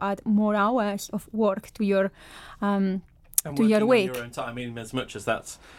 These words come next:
Speaker 2: I mean, you don't do that for free, right? That's not voluntary work. So you do get paid for it, but you're having to do that on your own time. And,
Speaker 1: Yeah,
Speaker 2: and,
Speaker 1: exactly.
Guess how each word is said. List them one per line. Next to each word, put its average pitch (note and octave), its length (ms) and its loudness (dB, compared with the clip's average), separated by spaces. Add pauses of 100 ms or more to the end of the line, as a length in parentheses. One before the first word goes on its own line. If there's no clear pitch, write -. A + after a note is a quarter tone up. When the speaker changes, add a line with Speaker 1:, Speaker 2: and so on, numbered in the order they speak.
(220)
Speaker 2:
I - 60 -8
mean, G2 160 -6
you G2 80 -6
don't G2+ 180 -2
do G2 80 -10
that G2 160 -8
for - 140 -18
free, G#2 280 -2
right? F#2 240 -8
That's G2+ 220 -10
not D#2+ 140 -8
voluntary G2+ 440 -8
work. E2+ 280 -10
So G2 100 -10
you G#2 100 -6
do A#2 140 -4
get - 220 -10
paid D3+ 260 -6
for - 100 -10
it, F2+ 60 -12
but G2+ 100 -10
you're B2+ 120 -6
having E3 240 -8
to D3+ 100 -12
do D3+ 140 -4
that C3+ 100 -2
on B2+ 160 -4
your A#2+ 160 -6
own A2+ 140 -8
time. A#2 320 -4
And, G#2+ 120 -12
Speaker 1:
Yeah, C4+ 420 4
Speaker 2:
and, C#4 100 -6
Speaker 1:
exactly. A#3 600 -4